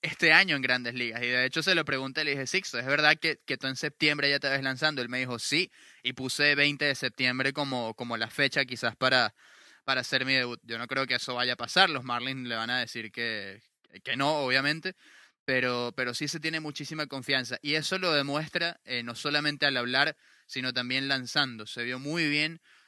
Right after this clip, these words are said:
eh, con rectas que no bajaban, Oscar, de las noventa y ocho millas por hora. De hecho, llegó a, a poner los tres dígitos en la pizarra.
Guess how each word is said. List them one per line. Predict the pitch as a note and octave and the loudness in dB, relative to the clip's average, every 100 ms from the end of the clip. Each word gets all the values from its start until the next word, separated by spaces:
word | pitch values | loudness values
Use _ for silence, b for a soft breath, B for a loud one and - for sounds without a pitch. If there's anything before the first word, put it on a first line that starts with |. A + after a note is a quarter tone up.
| - | -12
eh, | A2+ A2 - | -8 -8 -8
con | A#2 A#2 A2+ | -8 -8 -10
rectas | A#2 C3+ C3+ D3+ - | -2 -2 0 -8 -4
que | D3 C3 | -2 -2
no | C3 C#3+ | -2 0
bajaban, | D3 C#3+ D3 D3 C3+ | 2 4 4 2 0
Oscar, | C3+ C3+ D#3 D3 | -6 -4 -4 -2
de | B2+ | -2
las | A#2 A#2+ | -4 -6
noventa | A#2+ A#2 A#2 | -8 -6 -4
y | B2 | -2
ocho | C3 D3+ | -4 -4
millas | C#3 C#3 C3+ | -4 -4 -4
por | - B2 | -6 -4
hora. | C3+ C#3 | 0 0
De | A#2 | 0
hecho, | - | -4
llegó | B2+ A#2 A2+ | -6 -6 -4
a, | B2+ | -4
a | C3 B2+ | -4 -8
poner | B2 A2+ A2 | -10 -10 -10
los | B2+ | -8
tres | C#3 B2+ | -4 -4
dígitos | C3 B2+ C3 C3 B2 | -2 -4 -6 -8 -8
en | A2+ | -8
la | |
pizarra. | A#2 - C3+ C#3 D3+ | -8 -2 0 0 -2